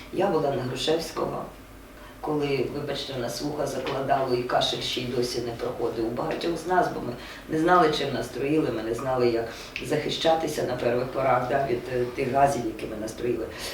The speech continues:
Е, й-, була я в Маріїнському парку, м, в самих таких, якщо ви пам'ятаєте, чи були там на Інститутській, коли все тільки почалося, то я та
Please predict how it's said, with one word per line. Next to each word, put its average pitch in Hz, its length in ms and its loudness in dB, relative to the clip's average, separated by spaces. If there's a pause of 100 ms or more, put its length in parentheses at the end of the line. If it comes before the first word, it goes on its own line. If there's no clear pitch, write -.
(280)
Е, 139 180 8
й-, - 580 -6
була 143 220 2
я 139 100 0
в 127 120 -4
Маріїнському 135 760 -4 (100)
парку, 135 540 -4 (540)
м, 73 140 -8 (440)
в - 40 -8
самих 175 400 -4
таких, 170 280 -2 (100)
якщо - 240 -4
ви 135 240 -2
пам'ятаєте, 139 640 -4
чи - 160 -6
були 143 240 -4 (120)
там 147 120 0 (140)
на 135 60 -6
Інститутській, 135 680 -8
коли 120 220 -2
все 120 200 -4
тільки 131 320 -6
почалося, 120 720 -4
то - 60 -4
я 131 100 -2
та 131 220 -4